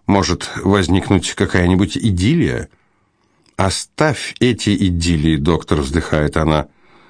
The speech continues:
«Ладно, назови как хочешь. Флирт, ухаживание, гламур, социальные контакты. Ты сейчас в расцвете жизни, самый подходящий возраст». «Да,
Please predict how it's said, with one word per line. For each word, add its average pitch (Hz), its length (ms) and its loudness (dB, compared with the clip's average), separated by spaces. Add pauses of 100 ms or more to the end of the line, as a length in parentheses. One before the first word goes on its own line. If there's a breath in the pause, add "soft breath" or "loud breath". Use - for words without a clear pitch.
(120)
«Ладно, 131 520 2
назови 107 400 2
как 98 180 -2
хочешь. - 540 -6
Флирт, 110 680 -2
ухаживание, 90 920 2
гламур, 82 640 0
социальные 90 560 0
контакты. 87 760 -2 (580 loud breath)
Ты 208 200 0
сейчас 151 420 -2
в 131 40 2
расцвете 135 460 0
жизни, 101 440 0
самый 107 360 0
подходящий 110 640 0
возраст». 92 540 -2 (680 soft breath)
«Да, 95 400 2